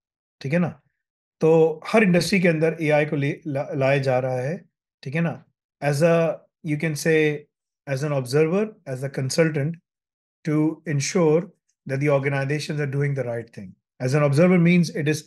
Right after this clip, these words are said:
reading the data, it is ana-, analyzing the data, and based on that data, it is providing consulting to the organization how they can further improve their processes।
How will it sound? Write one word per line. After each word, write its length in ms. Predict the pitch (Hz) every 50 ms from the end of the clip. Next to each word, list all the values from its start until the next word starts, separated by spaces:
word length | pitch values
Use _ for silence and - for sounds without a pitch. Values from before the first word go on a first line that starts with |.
| _ _ - 208
reading 440 | 190 151 143 131 139 156 156 170 160
the 80 | 151 143
data, 380 | 123 127 120 107 113 98 87 _ _ _ _ _ _ _ _ _ _ _ _ _ -
it 100 | 123 120
is 180 | 135 131 120 185
ana-, 300 | - 143 139 139 - -
analyzing 500 | - 147 147 147 143 143 143 143 151 151 139
the 100 | 139 117
data, 360 | 117 117 110 - 104 90 - _ _ _ _ _ _ _ _ _ _ _ -
and 320 | 131 135 139 143 143 135 120
based 300 | 143 160 180 175 175 185
on 120 | 165 156 151
that 180 | 151 143 127
data, 320 | 135 165 202 180 175 147 147 151 - _ _ _ _ _ -
it 140 | 143 143 165
is 100 | 147 -
providing 500 | - 160 135 135 135 143 147 151 147 143
consulting 540 | - 139 135 127 - 165 165 160 175 170 160
to 80 | 156
the 120 | 151 147 139
organization 600 | 135 131 135 135 135 135 131 143 143 139 180 165
how 320 | 139 123 135 143 151 156 151
they 200 | 147 139 135 135
can 160 | 139 151 143
further 340 | - - 143 135 131 139 147 147
improve 400 | 135 127 - - 131 120 120 120
their 160 | 143 156 151 -
processes। 720 | 185 190 185 175 - 127 113 - - 107 90 85 - -